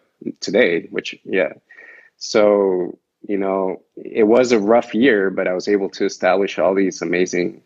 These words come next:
uh, contacts, which is, you know, priceless, and I'm grateful for. And,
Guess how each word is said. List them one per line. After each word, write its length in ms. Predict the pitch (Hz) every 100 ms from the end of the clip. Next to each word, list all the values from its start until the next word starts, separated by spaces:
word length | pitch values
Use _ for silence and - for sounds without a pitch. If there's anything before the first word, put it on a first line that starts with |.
| _ _ -
uh, 200 | 50 50 - _ -
contacts, 540 | - 101 - - -
which 220 | - - -
is, 320 | - - -
you 80 | -
know, 100 | -
priceless, 540 | - 90 - 101 101 -
and 100 | -
I'm 120 | - _
grateful 320 | 90 87 -
for. 380 | 87 92 92 104
And, 180 | -